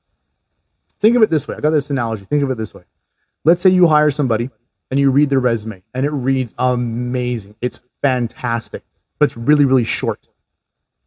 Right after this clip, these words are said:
But you take a gamble on him 'cause, like, his resume reads so well. That is Lance Stroll and Aston Martin.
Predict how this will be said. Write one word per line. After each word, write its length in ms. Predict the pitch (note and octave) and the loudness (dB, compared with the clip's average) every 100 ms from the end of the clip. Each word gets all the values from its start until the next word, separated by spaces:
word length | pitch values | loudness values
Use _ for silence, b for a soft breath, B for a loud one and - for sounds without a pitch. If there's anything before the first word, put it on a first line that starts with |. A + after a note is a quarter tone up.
| _ | _
But 160 | D3+ C#3+ | -2 0
you 80 | |
take 240 | C#3 D3 C#3 | 0 -2 -2
a 40 | |
gamble 380 | C3 C3+ C#3 C3 | -2 0 2 2
on 80 | B2 | 0
him 80 | B2 | 0
'cause, 160 | B2 | -2
like, 140 | A2+ G#2+ | -4 -4
his 180 | B2+ G#2 | -4 0
resume 360 | C3 C3 G#2+ | 0 0 -2
reads 260 | A2 A2+ - | -2 -2 -6
so 220 | - A2+ | -6 -2
well. 320 | A2 C#3+ A2+ _ _ _ _ _ _ _ _ _ | 2 0 0 _ _ _ _ _ _ _ _ _
That 420 | G#2 C#3+ D#3+ F#3 - | -2 -2 0 -6 0
is 480 | C#3+ C#3 B2+ - - _ _ | 2 4 0 -8 -20 _ _
Lance 360 | A#2 C#3+ C#3+ - | -2 -2 -2 -10
Stroll 460 | - B2+ B2 E3+ C#3 | -2 4 4 4 0
and 80 | |
Aston 320 | B2+ B2+ - A#2+ | -4 -6 -4 -4
Martin. 300 | A2 G2 | -4 -6